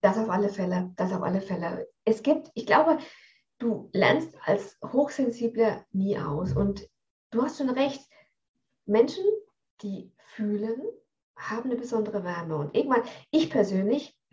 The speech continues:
wahrscheinlich, weil ich Stier und Steinbock bin vom Aszendent und, und Sternzeichen, ich finde das gesunde Maß an Ego gar nicht so verkehrt. Weil mich hat das gesunde Maß an Ego immer weitergebracht. Das ist so, wo sind meine Ziele, wo ist meine Persönlichkeit, wo will ich hin?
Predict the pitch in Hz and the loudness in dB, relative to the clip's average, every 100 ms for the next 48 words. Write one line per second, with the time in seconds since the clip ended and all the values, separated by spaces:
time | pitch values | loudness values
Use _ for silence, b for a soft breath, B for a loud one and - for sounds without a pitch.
0 | - - - 160 185 180 208 - - 220 | -12 -12 -10 -10 -10 -8 -8 -10 -2 4
1 | 226 202 - 175 254 262 254 - 285 285 | 4 4 -2 -2 0 -2 -4 -6 -6 -4
2 | 233 - 254 - - 208 302 - 202 202 | -6 -6 -6 -10 -4 -2 -2 -2 -4 -4
3 | - 220 - 220 254 269 233 233 247 247 | -4 -4 0 2 2 0 0 0 0 -4
4 | B B B - - 339 427 294 - 240 | B B B -12 -4 2 4 2 -2 -2
5 | 320 415 302 247 262 233 - 233 233 233 | 2 4 4 2 0 -2 0 0 2 0
6 | 185 143 185 180 151 151 - 143 - _ | -2 -4 -4 -6 -12 -14 -16 -18 -20 _
7 | _ _ - B B B - 202 302 403 | _ _ -20 B B B 0 2 4 0
8 | 269 202 - 220 302 415 311 226 240 220 | -2 -4 -4 -4 2 4 4 2 0 0
9 | 208 220 233 - - - 302 370 330 294 | -2 2 2 0 -4 -6 -4 -4 -2 0
10 | 269 180 180 180 180 180 - 180 - 294 | -2 -2 -2 -2 -6 -8 -6 -6 -4 -4
11 | 294 294 262 - 226 269 254 226 214 - | -2 0 0 -2 -4 -4 0 0 -2 0
12 | 302 277 269 269 247 226 226 233 269 269 | 2 4 2 0 2 0 0 0 2 2
13 | 269 - 226 220 208 196 190 - 156 143 | 0 0 -2 2 0 0 -4 -8 -8 -10